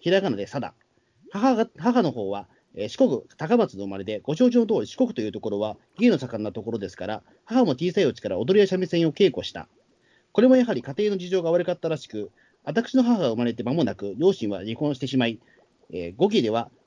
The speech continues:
えー、母を育てたという、まあ、いろいろ苦労いたしまして、母が生まれて間もなく両親、あ、違う、母が、えー、大阪へ出て、えー、南で芸者をしておりました。その当時に父が、えー、受け出したものがどういうとこからそこんとこ私ははっきりわからない。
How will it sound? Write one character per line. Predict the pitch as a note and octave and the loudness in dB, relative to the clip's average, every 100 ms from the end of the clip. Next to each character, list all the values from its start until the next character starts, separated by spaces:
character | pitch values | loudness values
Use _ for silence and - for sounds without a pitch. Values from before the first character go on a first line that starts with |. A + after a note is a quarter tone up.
| - | -10
え | G#2+ | -8
ー、 | |
母 | C#3 G#3+ | -2 0
を | C#3 | 0
育 | B2+ C3+ | 0 -4
て | - | -4
た | |
と | E2+ | -12
い | D#2+ | -12
う、 | D#2+ _ _ | -12 _ _
ま | B2+ C#3+ | -4 0
あ、 | |
い | |
ろ | E3+ | 2
い | |
ろ | F#3+ | 2
苦 | A3 | 4
労 | B2+ | 2
い | |
た | A#2+ | 0
し | A#2+ | -4
ま | B2 | -4
し | |
て、 | A#2 A2+ - _ _ | -4 -6 -8 _ _
母 | G#3 B3+ | 0 2
が | G3+ | 4
生 | B2 | 4
ま | B2 | 2
れ | A#2+ | 0
て | A#2+ | 0
間 | |
も | B2 D3+ | 2 2
な | G2+ | 0
く | |
両 | C3 D#3+ | -2 -4
親、 | - A#2 - | -4 -12 -8
あ、 | A2 | -8
違 | A#2+ | -6
う、 | G2+ - A#2+ | -8 -8 -8
母 | C3 B2+ D#3+ D#3+ A#2+ | -6 -4 0 2 2
が、 | A#2+ A#2+ _ - C3+ A#2+ | 0 -4 _ -16 -12 -4
え | A#2+ | 0
ー、 | |
大 | D#3+ | 2
阪 | E3 D#3+ | 2 0
へ | |
出 | C#3+ | 0
て、 | B2 A2 _ _ _ | -2 -4 _ _ _
え | - | -2
ー、 | |
南 | B2 A3+ F#3+ | 4 4 4
で | A2 | 0
芸 | F#2+ D#3+ | -2 -2
者 | E3 D3+ | 0 -2
を | |
し | - | 0
て | |
お | B2 | -2
り | A#2 | -2
ま | G#2+ | -6
し | |
た。 | - C2+ _ _ _ _ _ | -10 -18 _ _ _ _ _
そ | A3 | 4
の | B3+ | 4
当 | C#4 G#3 | 4 2
時 | A#2+ | 0
に | |
父 | G#2+ - | -6 -8
が、 | D3+ A2+ - _ _ | -4 -4 -4 _ _
え | G2+ | -10
ー、 | |
受 | A2 E3+ | -6 -2
け | |
出 | F3 | -2
し | |
た | C3 | -2
も | A2+ | -6
の | G#2+ | -4
が | G2 | -2
ど | F3 | 2
う | |
い | D3 | 2
う | |
と | A#2+ | 0
こ | - | -4
か | G2+ | -6
ら | |
そ | F#2+ | -6
こ | B2+ | -4
ん | E3 | -2
と | C#3+ | 0
こ | |
私 | C3+ D#3 D#3 | 0 0 -4
は | |
は | C3 | -8
っ | |
き | - | 0
り | - | 0
わ | G#2+ | 2
か | G#2 | -2
ら | |
な | |
い。 | E2 | -8